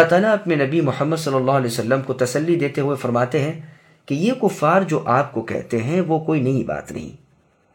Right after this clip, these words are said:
ان سے پہلے کے کافروں نے بھی اپنے اپنے زمانے کے رسولوں سے یہی کہا ہے۔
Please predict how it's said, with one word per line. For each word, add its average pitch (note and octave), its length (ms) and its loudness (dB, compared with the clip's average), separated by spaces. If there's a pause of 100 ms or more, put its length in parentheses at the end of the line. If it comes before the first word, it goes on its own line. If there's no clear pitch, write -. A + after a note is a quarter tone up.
ان A#2+ 100 4
سے B2 160 2
پہلے C3+ 340 2
کے C3+ 120 -4
کافروں A#2 460 2
نے A2+ 140 0
بھی C#3+ 240 -2
اپنے B2+ 300 0
اپنے A#2 260 -2
زمانے A#2+ 440 0
کے C3+ 140 -2
رسولوں B2 400 0
سے B2+ 140 -4
یہی G#2+ 240 -4
کہا A#2+ 360 0
ہے۔ C#3 100 -2